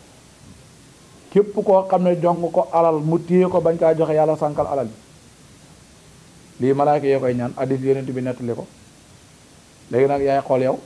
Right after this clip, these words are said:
ba xam da ngay téye malaaka yi ñaan Yàlla ñu sànk ko, te bu ko sànkee du ñëwati de. Bu ko sànkee du ñëwati de. Waaw.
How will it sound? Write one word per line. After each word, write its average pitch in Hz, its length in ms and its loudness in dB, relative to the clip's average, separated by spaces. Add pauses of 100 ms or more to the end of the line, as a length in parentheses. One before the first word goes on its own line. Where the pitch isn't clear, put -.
(180)
ba 120 100 0
xam 135 160 0
da 143 80 2
ngay 147 260 2
téye 147 280 0 (1160)
malaaka 143 400 2
yi 139 100 2
ñaan 143 200 0
Yàlla 139 240 2
ñu 135 140 -4
sànk 135 280 -4
ko, 147 120 -4
te 135 80 -2
bu 135 100 0
ko 139 100 0
sànkee 143 300 -2
du 143 80 -2
ñëwati 147 300 0
de. - 120 -14 (1160)
Bu 127 100 0
ko 147 100 2
sànkee 151 340 0
du 151 80 -2
ñëwati 160 320 0
de. 156 80 -12 (440)
Waaw. 110 220 -2